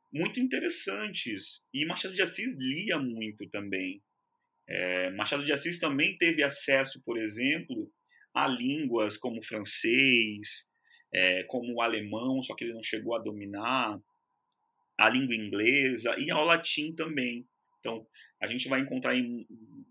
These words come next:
grande parte das obras dele alguma referência à língua latina. E isso foi me chamando a atenção, né? Machado de Assis é um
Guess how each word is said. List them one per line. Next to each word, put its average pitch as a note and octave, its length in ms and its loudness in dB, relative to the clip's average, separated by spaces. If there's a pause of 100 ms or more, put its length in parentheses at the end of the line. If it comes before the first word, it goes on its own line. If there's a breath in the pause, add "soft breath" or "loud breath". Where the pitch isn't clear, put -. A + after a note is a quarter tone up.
grande C3+ 320 -4
parte A#2+ 280 2
das A2+ 200 0
obras G#2+ 300 -2
dele B2+ 500 0 (320 soft breath)
alguma C3+ 380 2
referência C#3+ 720 2
à C#3 40 6
língua C3+ 300 2
latina. G2+ 640 0 (760 soft breath)
E A3 160 0
isso - 200 2
foi A#3+ 120 -4
me C4+ 80 0
chamando A#3 420 0
a - 40 -4
atenção, - 580 -4
né? A#2 160 -2
Machado A2 340 -4
de B2 80 -4
Assis A2 220 -6
é - 80 -6
um C4 200 -2